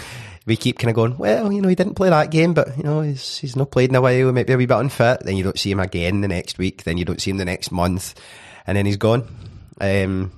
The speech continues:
so that's kinda, I think that's, sometimes it's reassuring if, uh, you know, the squad comes out, obviously we'll talk about the game on Sunday, but if that squad comes out on Sunday and was on the bench, that's like the first,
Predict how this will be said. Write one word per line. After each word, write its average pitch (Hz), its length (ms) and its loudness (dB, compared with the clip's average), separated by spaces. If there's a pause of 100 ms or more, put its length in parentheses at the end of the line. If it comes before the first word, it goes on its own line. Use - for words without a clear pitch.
(180)
so - 240 -2
that's 95 220 0
kinda, 87 500 0 (380)
I - 100 -4
think 107 180 -2
that's, 110 220 0 (100)
sometimes 117 320 2
it's 104 120 -2
reassuring 98 520 2
if, - 140 -4 (140)
uh, - 60 -8 (160)
you 92 60 -4
know, 92 100 0
the 85 60 -2
squad 104 300 0
comes 87 160 -4
out, 82 120 -6 (100)
obviously 85 360 -4
we'll 78 60 -8
talk 80 240 -6
about 73 140 -10
the 73 60 -10
game 80 160 -6
on 82 60 -6
Sunday, 85 340 -4
but 76 120 -6 (220)
if - 60 -12
that 98 160 0
squad 92 260 -2
comes 90 180 -4
out 87 80 -2
on 80 60 -8
Sunday 82 280 -4
and 80 180 -4
was 80 160 -6
on 80 120 -6
the 80 80 -8
bench, 95 420 -2 (220)
that's 80 240 -4
like 80 100 -6
the 76 80 -12
first, - 400 -6